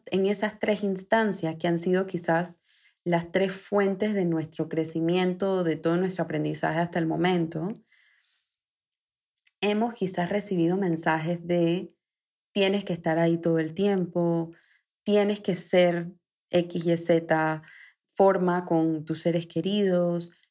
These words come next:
"no puedes decir que no", "tienes que seguir luchando", "tienes que seguir quemándote las pestañas hasta conseguir tus metas", lo cual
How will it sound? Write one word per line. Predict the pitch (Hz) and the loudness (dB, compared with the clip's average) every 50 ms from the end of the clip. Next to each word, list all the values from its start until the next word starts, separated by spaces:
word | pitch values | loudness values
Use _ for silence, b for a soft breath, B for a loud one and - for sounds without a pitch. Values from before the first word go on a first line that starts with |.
| _ - | _ 0
"no | 214 233 233 226 | 2 2 2 2
puedes | 226 202 185 185 180 175 | 2 2 2 2 2 2
decir | 175 170 170 165 - 170 165 160 165 | 0 0 -2 -2 -2 -2 -4 -4 -4
que | - 160 156 | -6 -6 -4
no", | 156 160 180 190 190 190 185 180 180 180 175 175 175 170 170 b b b b b b _ _ _ _ _ | -2 -2 0 2 2 2 2 2 2 2 0 -2 -4 -6 -10 b b b b b b _ _ _ _ _
"tienes | - 233 226 226 220 220 214 220 | 0 2 2 4 2 2 0 0
que | 214 190 | -2 -4
seguir | 185 - 175 165 160 165 175 170 170 165 165 165 - - | -2 -2 -2 -2 0 2 2 2 2 2 0 -4 -6 -4
luchando", | 160 165 165 165 - 220 214 208 196 190 180 170 175 170 170 170 165 170 165 B B B B B _ _ | -2 -2 -2 0 0 0 2 2 2 2 2 4 4 4 4 4 2 0 -2 B B B B B _ _
"tienes | 233 240 240 240 240 220 | 0 2 2 2 0 0
que | 226 233 196 | -2 -4 -2
seguir | - 190 180 175 175 170 170 170 170 170 175 170 B B B _ | 0 0 0 2 2 4 4 4 2 0 -2 -8 B B B _
quemándote | - 208 196 190 185 190 196 202 202 202 196 | 2 2 4 4 4 4 4 2 2 2 2
las | 190 170 - | 2 2 0
pestañas | - 170 151 - - 196 185 180 180 190 190 185 | -2 -6 -8 -2 0 2 2 4 2 2 0 -2
hasta | 180 180 170 165 | -2 -2 -2 -2
conseguir | 170 160 156 160 165 160 165 160 160 160 | -2 -2 -2 -2 -2 0 0 -2 -2 -2
tus | - 165 160 | -4 -4 -2
metas", | 175 214 240 233 226 226 196 185 185 185 185 - b b b b b b b b _ | 0 -2 -2 -2 -2 -2 -2 -2 -2 -4 -6 -10 b b b b b b b b _
lo | 196 190 185 185 | -2 -2 -2 2
cual | - 185 180 180 180 180 185 180 - | 4 4 6 6 4 2 0 -4 -8